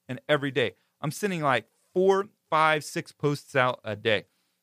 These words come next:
You're getting updates on the S and P five hundred, the Russell two thousand, the Nasdaq one hundred. You're getting updates on all the fang stocks, plus Microsoft and Tesla, plus my master weekly watch list, plus my daily watch list, and the most intriguing charts that I come across each and every day. So s-, check it out. You're supporting the podcast, swing trading the stock market dot com.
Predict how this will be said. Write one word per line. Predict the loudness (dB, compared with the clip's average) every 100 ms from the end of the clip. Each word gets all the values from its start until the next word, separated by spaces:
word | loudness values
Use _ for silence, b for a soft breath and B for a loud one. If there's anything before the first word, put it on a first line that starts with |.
| _
You're | -12 -4
getting | -2 -2 -4 -6
updates | -6 -4 -6 -6
on |
the | -4
S | -6
and | -8
P | -16
five | -6 -6 -2
hundred, | -2 -2 -4
the | -2
Russell | -2 -2 -8
two | -6
thousand, | 0 2 2 -2 -8
the |
Nasdaq | -6 -4 -4 -4
one | -2 -4
hundred. | -2 -4 -6
You're | -4
getting | -2 -2
updates | -2 -4 -6
on | -4
all | -4
the | -6
fang | -6 -8 -4
stocks, | -4 -4
plus | -2 -4 -2
Microsoft | -6 -6 -6 -6 -6
and | -4
Tesla, | -2 -2 -4
plus | -4 -4 -4 _ _ _ _
my | -8 -2
master | 0 -2 -4
weekly | -6 -6 -4
watch | 0 0 -2 -6
list, | -6 -8 _ -2
plus | -2 0
my | -4 -4 -4 2
daily | 4 4
watch | 2 2 2 0
list, | -4 -4 -4 -8
and | -6
the |
most | -6 -6
intriguing | -10 -8 -6 -4
charts | -2 -2 -2
that |
I | -4
come | -4 -6
across | -2 -2 -4
each | -12 -10
and | -4
every | -4 -2
day. | -4
So | -6
s-, | -10 -12
check | -6 -4 -2
it | 0
out. | 0 0
You're | -6
supporting | -12 -10 -8 -8
the | -2
podcast, | 0 0 -2 -4
swing | -4 -8
trading | -4 -6
the | -4
stock | -2 0
market | -2 -4 -2
dot | -2 0
com. | -2 -2